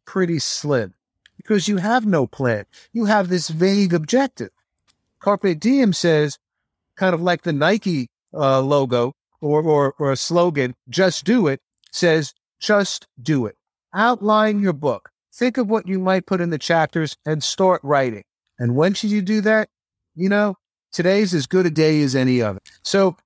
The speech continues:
at some level, as individuals, we all have objectives. Carpe diem is about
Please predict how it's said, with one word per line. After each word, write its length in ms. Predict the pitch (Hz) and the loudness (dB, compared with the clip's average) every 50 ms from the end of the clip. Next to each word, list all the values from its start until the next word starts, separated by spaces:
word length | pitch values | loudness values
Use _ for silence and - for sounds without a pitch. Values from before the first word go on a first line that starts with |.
| _ _ - | _ _ -4
at 180 | 170 175 165 | -2 -2 -2
some 380 | - - - 254 262 294 277 247 | -4 -4 -2 0 2 2 2 2
level, 400 | 190 156 143 135 143 156 151 151 | 2 2 0 0 0 0 0 0
as 120 | 147 156 | 0 0
individuals, 720 | 185 180 170 165 165 226 262 226 202 185 165 160 156 143 131 - - | 0 -2 -2 -2 0 0 0 0 0 0 0 0 -2 -4 -6 -8 -6
we 180 | 175 208 220 | -2 0 2
all 240 | 240 254 269 262 226 | 2 2 2 2 0
have 240 | 190 214 208 190 170 | 0 2 0 0 0
objectives. 680 | 170 151 131 156 180 170 165 - - 107 98 - - - _ _ _ | -2 -2 0 0 0 0 0 -2 -6 -10 -10 -12 -16 -20 _ _ _
Carpe 400 | - - 196 202 - 220 214 196 | -2 -2 -2 0 0 0 -2 -2
diem 400 | - 196 196 190 180 175 180 180 - | -2 -2 -2 0 0 0 -2 -2 -4
is 140 | 147 139 135 | -4 -2 -2
about 360 | 143 135 143 143 135 135 - | 0 0 2 2 2 0 -2